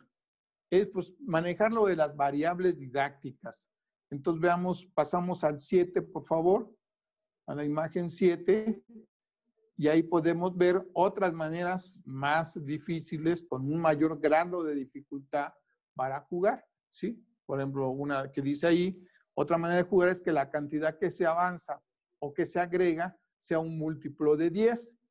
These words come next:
Entonces, ahí necesitaríamos la, todo el riel hasta el cien o, o la recta numérica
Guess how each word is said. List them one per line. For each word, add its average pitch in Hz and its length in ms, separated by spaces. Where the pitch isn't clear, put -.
Entonces, 135 200
ahí 139 80
necesitaríamos 143 600
la, 117 300
todo 156 260
el 165 100
riel 160 320
hasta 156 220
el 160 120
cien 170 400
o, 120 540
o 127 120
la 123 140
recta 139 300
numérica 151 720